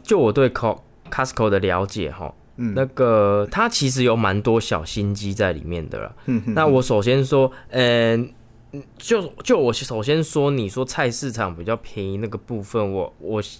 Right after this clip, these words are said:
Speaker 1: 我要来反驳一下，就是，呃，有一阵子我在减脂的时候，我会，我的这个碳，碳水类型，我的碳水就是吃地瓜。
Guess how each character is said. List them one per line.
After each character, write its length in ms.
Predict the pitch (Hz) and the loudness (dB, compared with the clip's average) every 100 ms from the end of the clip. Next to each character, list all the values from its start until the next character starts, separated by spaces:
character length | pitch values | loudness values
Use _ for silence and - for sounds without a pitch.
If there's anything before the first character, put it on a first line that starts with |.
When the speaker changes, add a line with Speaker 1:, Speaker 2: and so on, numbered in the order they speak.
| - - - | -20 -20 -8
Speaker 1:
我 500 | 117 117 107 117 - - - - - | -4 -2 0 -2 -6 -18 -20 -18 -2
要 120 | 180 | 2
来 120 | 143 | 2
反 280 | 131 123 98 | 2 0 0
驳 240 | 101 95 | -2 -2
一 40 | 98 | 0
下， 120 | 120 | 0
就 120 | 151 | 0
是， 320 | 151 165 139 127 - - - - - - - - | -2 -2 -2 -6 -16 -20 -20 -20 -20 -20 -20 -4
呃， 380 | 117 113 110 104 - - _ - - - - | 0 2 2 0 -8 -20 _ -20 -20 -20 -10
有 200 | - 131 | 0 2
一 40 | 147 | 2
阵 300 | - 208 131 | 2 2 2
子 220 | 113 107 | 0 -2
我 240 | 95 101 113 - | 0 -2 -2 -4
在 220 | 190 175 | 0 0
减 320 | 131 120 110 | 0 0 0
脂 220 | 135 117 92 | -2 -4 -4
的 160 | 98 | -4
时 220 | 90 95 | -6 -6
候， 360 | 98 120 104 - - - | 0 2 2 -2 -12 -14
我 200 | - 113 | -2 2
会， 220 | 131 135 117 | 4 4 0
我 200 | 69 113 | -2 0
的 140 | 117 113 | 2 0
这 140 | 131 127 | -2 -2
个 300 | 127 117 110 117 - - - - | 2 2 2 -4 -10 -20 -20 -6
碳， 480 | 180 156 120 113 110 - - | -2 0 0 -2 -6 -12 -6
碳 200 | 180 131 | -2 -2
水 200 | 107 92 | -2 0
类 220 | 120 110 | 0 0
型， 380 | 98 92 85 82 - - - - | -2 -10 -10 -12 -16 -20 -20 -8
我 120 | 104 | -4
的 80 | 113 | -2
碳 220 | 160 131 | -2 0
水 360 | 110 87 82 - | 0 -2 -4 -8
就 120 | 117 | -8
是 520 | 117 123 110 101 87 - - - | -6 -4 -4 -4 -6 -12 -20 -20
吃 600 | - - 120 113 113 110 120 | -12 -8 -4 -4 -4 -6 -8
地 140 | - 104 | -6 -4
瓜。 320 | 101 87 | -2 -4